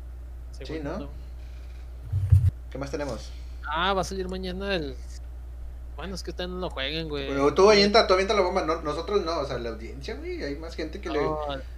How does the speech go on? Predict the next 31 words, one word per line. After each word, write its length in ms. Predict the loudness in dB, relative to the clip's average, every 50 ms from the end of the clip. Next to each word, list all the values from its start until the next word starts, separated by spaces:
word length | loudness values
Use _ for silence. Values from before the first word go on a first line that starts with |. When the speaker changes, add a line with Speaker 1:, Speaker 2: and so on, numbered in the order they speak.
| -12 -10
Speaker 1:
que 80 | -6 -4
le 80 | -2
gusta 300 | -2 -2 -2 -4 -4 -6
más, 440 | -4 -4 -6 -6 -8 -8 -10 -10 -10 -10 -10
mugrero. 380 | -10 -8 -6 -6 -6 -6 -6 -8 -10 -12 -12 -12 -12 -12 -10 -6
Speaker 2:
Little 340 | -4 -2 0 0 0 0 -2
Nightmares 880 | -4 -4 -4 -4 -4 -6 -8 -8 -8 -6 -6 -6 -6 -6 -6 -8 -8 -6
dos 480 | -4 -4 -4 -4 -6 -8 -10 -10 -8 -8
se 100 | -8 -6
llama. 240 | -6 -6 -8 -8 -10 -10 -12 -12 -12 -12 -12 -12 -12 -12 -12 -12 -12 -12 -12 -12 -12 -12 -12 -12 -12 -12 -12 -12 -12 -10 -10 -12 -12 -12 -12 -10 -8
Speaker 1:
Carlos. 160 | -6 -4 -2
Speaker 2:
Videojuego 300 | -2 -2 0 0 0 0
de 40 | 0
plataforma, 580 | -2 -4 -4 -4 -8 -6 -4 -2 -2 -2 -2 -2
está 260 | -4 -4 -4 -4 -2
muy 140 | -2 -2 -2
bonito, 380 | -2 -2 -4 -4 -6 -6 -8
está 140 | -8 -8 -8
muy 120 | -10 -10 -10
chido. 240 | -8 -8 -8 -10 -10 -12 -12 -12 -12 -12 -12 -12 -12 -12 -10 -8
Speaker 1:
¿Sabes 180 | -8 -8 -8 -6
algo 160 | -4 -2 -2
de 80 | -2
eso, 140 | -2 -4 -6 -8
Speaker 2:
Es 80 | -8
Speaker 1:
Carlos? 260 | -8 -8 -8 -8 -4
Speaker 2:
de 100 | -4 -4 -4
terror 340 | -4 -6 -6 -6 -6 -6 -6
psicológico, 640 | -8 -10 -8 -8 -8 -8 -6 -8 -8 -10 -8 -8
está 220 | -8 -8 -10 -12 -10
chido. 260 | -10 -10 -10 -10 -10